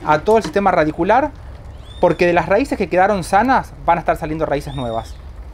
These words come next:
Y no me preocupo mucho cuando lo hago en agua, a este corte de raíces,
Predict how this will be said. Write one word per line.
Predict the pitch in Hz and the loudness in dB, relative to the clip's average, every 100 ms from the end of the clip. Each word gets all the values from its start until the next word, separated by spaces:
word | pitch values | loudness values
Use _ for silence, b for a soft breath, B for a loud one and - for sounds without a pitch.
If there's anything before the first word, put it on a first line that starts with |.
| - - - - - - - | -18 -18 -16 -16 -16 -14 -4
Y | 196 | 0
no | 277 | 2
me | 311 | 2
preocupo | 254 240 277 269 | 2 2 2 2
mucho | 302 302 196 | 2 2 0
cuando | 180 175 | 0 2
lo | 180 | 4
hago | 226 233 202 175 | 4 4 4 2
en | 180 | 2
agua, | 247 285 247 170 147 - | 2 2 2 0 -6 -4
a | 165 | -4
este | - 185 | -4 -4
corte | 190 185 | -4 -2
de | 175 | -2
raíces, | 151 165 220 277 185 | -2 -2 -2 -4 -6